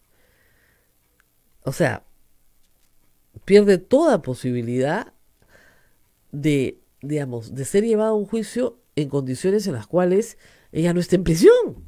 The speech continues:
O sea, no puede desarrollar ningún acto de obstrucción de la justicia, ni personal, ni de su agrupación política,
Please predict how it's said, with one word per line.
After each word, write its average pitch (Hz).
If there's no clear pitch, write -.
O -
sea, 165
no 233
puede 339
desarrollar 180
ningún 226
acto 285
de 277
obstrucción 156
de 269
la 226
justicia, -
ni 180
personal, 170
ni 226
de 151
su 143
agrupación 135
política, 226